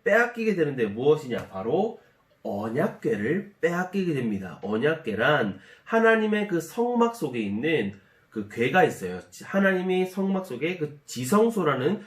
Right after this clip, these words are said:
하나님이 거하시는 곳이 있는데 그 가운데 언약궤가 있어요. 블레셋과 싸울 때에 "이 언약궤를 들고 나가면 우리 승리할 수 있을 거야"라는 생각으로 이스라엘 백성들이 자신의 승리를 위해 자기 마음대로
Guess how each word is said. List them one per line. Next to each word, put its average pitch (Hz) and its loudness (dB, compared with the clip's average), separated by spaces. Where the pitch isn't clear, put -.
하나님이 226 4
거하시는 202 2
곳이 131 -2
있는데 110 0
그 156 2
가운데 120 -2
언약궤가 175 2
있어요. 101 -4
블레셋과 165 0
싸울 196 0
때에 139 2
"이 202 4
언약궤를 190 4
들고 156 2
나가면 143 2
우리 139 -2
승리할 233 4
수 226 -6
있을 151 -2
거야"라는 127 2
생각으로 156 0
이스라엘 151 -4
백성들이 143 -2
자신의 131 -2
승리를 202 0
위해 135 4
자기 170 0
마음대로 156 0